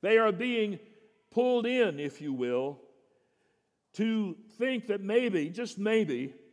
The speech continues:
this whole Christian thing is, is okay. But boy, life was a lot simpler before all this.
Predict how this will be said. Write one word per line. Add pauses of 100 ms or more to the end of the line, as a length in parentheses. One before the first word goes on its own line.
(380)
this
whole
Christian
thing
is, (200)
is
okay. (960)
But
boy,
life
was
a
lot
simpler (1300)
before
all (160)
this.